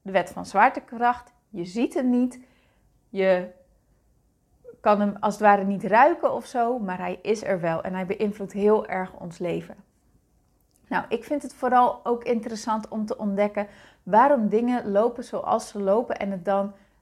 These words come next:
met de wet van aantrekking echt volledig te kunnen verklaren. En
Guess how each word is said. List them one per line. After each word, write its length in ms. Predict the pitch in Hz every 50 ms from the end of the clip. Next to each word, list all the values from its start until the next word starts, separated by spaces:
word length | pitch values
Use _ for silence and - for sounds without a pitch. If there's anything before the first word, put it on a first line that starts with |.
| _ _
met 240 | - 196 214 233 233
de 100 | 226 202
wet 180 | 180 202 196 202
van 220 | - 208 - -
aantrekking 580 | - 202 220 233 214 233 208 208 240 202 202 - - _
echt 300 | - 185 294 - - -
volledig 460 | - - 226 233 240 262 269 247 233
te 100 | - -
kunnen 260 | _ - 233 208 208
verklaren. 580 | 208 - - - 214 208 190 170 156 170 226 - - _ _ _ _ _ _ _ _ _ _ _ _
En 380 | - 220 226 220 214 214 -